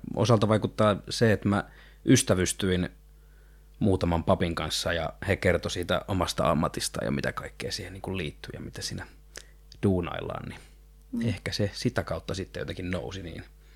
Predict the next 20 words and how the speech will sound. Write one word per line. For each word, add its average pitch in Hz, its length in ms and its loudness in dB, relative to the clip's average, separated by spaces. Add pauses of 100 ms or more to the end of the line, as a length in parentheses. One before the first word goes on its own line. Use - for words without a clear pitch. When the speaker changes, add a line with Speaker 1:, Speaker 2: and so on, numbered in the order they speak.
(580)
Speaker 2:
Mm. 247 60 -4 (140)
Speaker 1:
ykköseksi - 580 -6
sitten. - 220 -16 (380)
Speaker 2:
Oliko 240 200 -2
sulla 226 160 2
sitten 214 200 -4
semmoinen 214 280 -2
vahva 214 340 2
visio, 226 360 -2
että 226 220 -4
minkälainen 226 600 0
pappi 226 320 -6
susta 226 280 -6
tulee, 240 400 -4 (400)
kun 208 120 -4
pappikin 233 420 0
tekee 202 220 -6
aika 208 200 -6
monenlaisia - 640 -6 (560)
asioita? 240 460 -6